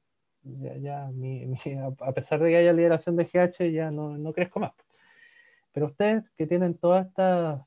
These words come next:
potestades aún por la juventud que ustedes tienen, eh, aprovechenla, duerman bien.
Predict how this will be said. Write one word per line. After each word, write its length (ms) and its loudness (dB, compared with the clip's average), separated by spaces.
potestades 640 0
aún 340 -2
por 160 -4
la 120 -2
juventud 440 -6
que 60 -2
ustedes 320 -6
tienen, 360 -6
eh, 480 -2
aprovechenla, 680 -2
duerman 380 -6
bien. 340 -6